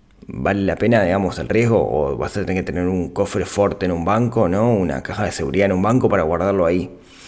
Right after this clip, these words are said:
Eso es un problema. El principal problema que le veo es la diferencia,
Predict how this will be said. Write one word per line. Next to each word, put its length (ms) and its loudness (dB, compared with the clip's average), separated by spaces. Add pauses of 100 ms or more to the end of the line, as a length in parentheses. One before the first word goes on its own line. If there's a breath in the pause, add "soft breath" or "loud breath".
(160 loud breath)
Eso 160 0
es 80 4
un 120 4
problema. 440 -4 (500 loud breath)
El 140 -2
principal 380 6
problema 280 6
que 80 4
le 80 2
veo 320 6
es 320 -2
la 140 -6
diferencia, 560 -8